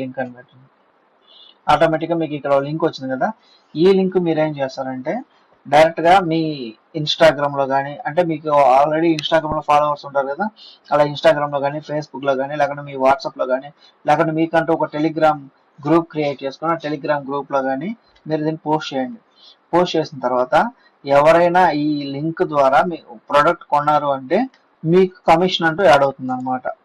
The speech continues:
ఇక్కడ మీకు చూపిస్తాను కమిషన్ ఎలా ఉంటుందని. ప్రాఫిట్ రేట్స్ ఉన్నాయి కదా, so ఇక్కడ Flipkart ఉంది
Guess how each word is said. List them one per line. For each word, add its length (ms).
ఇక్కడ 200
మీకు 200
చూపిస్తాను 440
కమిషన్ 360
ఎలా 180
ఉంటుందని. 340
ప్రాఫిట్ 380
రేట్స్ 280
ఉన్నాయి 240
కదా, 140
so 80
ఇక్కడ 160
Flipkart 440
ఉంది 100